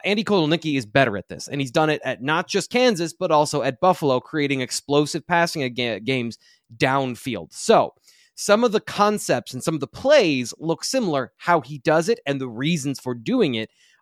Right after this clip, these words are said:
are vastly different. So there, there's gotta be kind of a, uh,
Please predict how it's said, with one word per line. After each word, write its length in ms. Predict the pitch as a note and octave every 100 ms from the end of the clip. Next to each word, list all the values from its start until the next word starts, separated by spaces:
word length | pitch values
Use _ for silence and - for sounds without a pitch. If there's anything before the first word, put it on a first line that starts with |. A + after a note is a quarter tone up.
| -
are 140 | E3+
vastly 500 | D#3 E3+ D#3+ - D3
different. 360 | D3+ D#3+ A2+ G#2
So 80 | C#3
there, 160 | D3+
there's 300 | D3 D3 C3 - _
gotta 240 | E3+ D#3+ D3
be 120 | D3
kind 280 | - D3 C3
of 100 | C3
a, 240 | B2 A#2
uh, 220 | A2+ A2